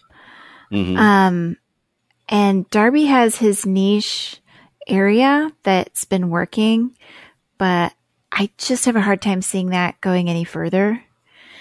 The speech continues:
Speaker 2: Um, and
Speaker 1: You
Speaker 2: Jungle
Speaker 1: don't see him as, like, a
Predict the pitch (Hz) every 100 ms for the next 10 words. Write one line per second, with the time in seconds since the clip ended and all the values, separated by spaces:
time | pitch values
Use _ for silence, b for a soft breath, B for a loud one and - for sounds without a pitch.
0 | B B _ _ 202 202 196 190 190 185
1 | - _ _ _ 226 226 233 220 - -
2 | 285 - 104 98 95 - 95 95 90